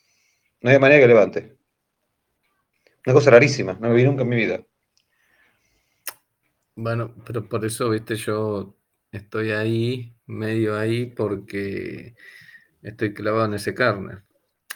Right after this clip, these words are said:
Speaker 2: Porque, a ver, eh, después del F dos F S, bueno, por, no hay mal que por bien no venga.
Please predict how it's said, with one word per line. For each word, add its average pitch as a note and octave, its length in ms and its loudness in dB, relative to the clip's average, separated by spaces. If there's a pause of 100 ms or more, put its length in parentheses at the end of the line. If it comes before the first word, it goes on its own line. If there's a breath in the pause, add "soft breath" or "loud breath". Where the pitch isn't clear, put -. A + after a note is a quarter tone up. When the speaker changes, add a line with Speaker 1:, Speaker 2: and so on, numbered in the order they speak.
(320 soft breath)
Speaker 2:
Porque, - 320 -10 (420)
a A2+ 160 -8
ver, A#2 320 -2 (440)
eh, G#2 1120 -6
después A2+ 300 -4
del C3+ 160 0
F A#2+ 240 0
dos A#2+ 240 -2
F G#2+ 300 -2
S, G2+ 260 -6
bueno, G#2 400 -6
por, - 240 -10 (300)
no G#2+ 100 -6
hay A2+ 60 -2
mal A#2 260 -2
que G#2 100 -4
por G2+ 180 -6
bien G#2 140 -6
no A2+ 100 -4
venga. G2 500 -4